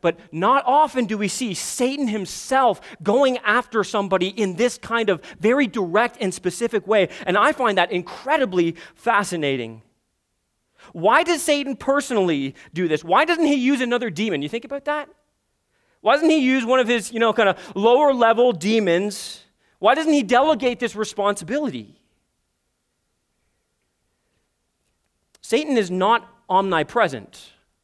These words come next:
right? Satan is not like God. He's not everywhere at once. He's spatially confined.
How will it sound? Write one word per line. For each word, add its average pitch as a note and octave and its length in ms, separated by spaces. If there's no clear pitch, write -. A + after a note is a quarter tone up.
right? B2+ 220
Satan B3+ 360
is G#3 100
not A3 200
like G#3 200
God. G#3 260
He's F3 160
not A#3 260
everywhere G3 520
at F#3+ 120
once. G#3 280
He's F#3 160
spatially G3+ 680
confined. G3+ 600